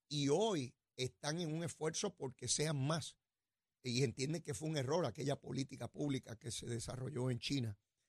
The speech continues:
Para que vean cómo, cómo nada es tan seguro y lo que planteamos hoy puede ser que tiempo posterior entendamos que fue una equivocación.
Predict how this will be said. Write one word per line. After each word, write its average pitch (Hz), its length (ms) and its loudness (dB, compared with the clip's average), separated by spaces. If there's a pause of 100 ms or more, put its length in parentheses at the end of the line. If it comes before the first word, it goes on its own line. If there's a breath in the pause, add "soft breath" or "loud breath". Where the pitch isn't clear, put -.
(120)
Para 175 180 0
que 214 80 -2
vean 220 300 0 (160)
cómo, 165 460 -4 (260)
cómo 180 220 -2
nada 175 240 4
es 165 100 -2
tan 151 200 0
seguro 156 640 2
y 127 140 -2
lo 120 180 -6
que 117 140 -12
planteamos 143 640 -2
hoy 156 100 0
puede 143 240 -4
ser 151 160 0
que 139 260 -2 (460)
tiempo 147 420 2
posterior 147 560 0
entendamos 131 520 -2
que 127 100 -10
fue - 160 -4
una 131 140 2
equivocación. 131 840 0